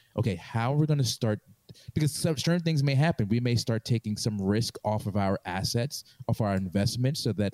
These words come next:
we can protect as much as we have. Uh, we're still gonna keep accumulating, but th-, we may be on a little bit of protection defensive mode with the bulk of our assets. But then also we want to maybe,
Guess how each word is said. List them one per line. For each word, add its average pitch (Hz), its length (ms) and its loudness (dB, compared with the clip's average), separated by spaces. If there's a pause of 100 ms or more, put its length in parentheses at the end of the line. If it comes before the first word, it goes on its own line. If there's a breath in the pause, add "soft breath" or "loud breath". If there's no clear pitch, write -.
we 113 60 0
can 107 160 -2
protect - 500 -4
as 101 140 -4
much 101 220 0
as 98 100 0
we 92 120 -2
have. 92 440 -4 (520 loud breath)
Uh, 104 120 0
we're 123 120 2
still 190 180 -2
gonna 113 160 0
keep - 300 0 (100)
accumulating, 107 680 0
but 110 260 -2 (120)
th-, 113 180 -2
we 123 120 2
may 117 180 2
be 110 300 2
on 107 140 0
a 101 40 0
little 104 200 0
bit 95 100 -2
of 92 80 -4 (160)
protection 104 640 -2
defensive 104 580 -2
mode 98 320 2 (320 loud breath)
with 117 100 0
the 110 80 -2
bulk 101 300 -2
of 107 100 -2
our 95 140 0
assets. 92 540 -4 (360 loud breath)
But 127 100 0
then 127 100 0
also 135 340 2
we 113 140 2
want 113 280 0
to 127 100 -2
maybe, 101 420 2